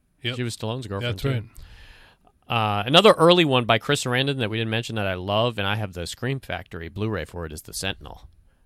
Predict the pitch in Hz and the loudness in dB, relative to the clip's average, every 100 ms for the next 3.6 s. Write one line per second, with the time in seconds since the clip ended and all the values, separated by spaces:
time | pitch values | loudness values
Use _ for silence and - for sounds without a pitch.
0 | _ - - - - - 82 - - - | _ -14 -14 -12 -14 -14 -16 -20 -20 -20
1 | 76 - 110 117 113 113 127 135 143 - | -18 -8 -4 -2 0 0 0 -2 -4 -4
2 | 123 - - 143 151 139 _ _ _ _ | -10 -8 -6 -4 -4 -6 _ _ _ _
3 | _ - 107 - 113 113 | _ -18 -18 -12 -10 -10